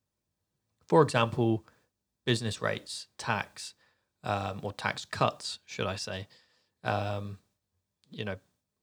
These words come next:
all of being tough on crime, all of those, immigration, all of those sort of traditional Conservative topics.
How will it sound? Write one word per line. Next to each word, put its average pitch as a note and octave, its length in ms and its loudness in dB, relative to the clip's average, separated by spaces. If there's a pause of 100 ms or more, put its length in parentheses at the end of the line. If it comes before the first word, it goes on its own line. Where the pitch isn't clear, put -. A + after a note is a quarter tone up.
(300)
all D3 200 4
of C#3 100 0 (240)
being B2 200 2
tough - 280 0
on G#2+ 140 0
crime, G2+ 520 4
all D3 240 4
of C#3 140 0
those, A#2+ 400 6
immigration, A#2 840 2
all D3 200 0
of C#3+ 100 -4
those A#2+ 460 2
sort - 180 -6
of A2 100 -2
traditional A2+ 460 -2
Conservative - 560 -2
topics. - 480 -6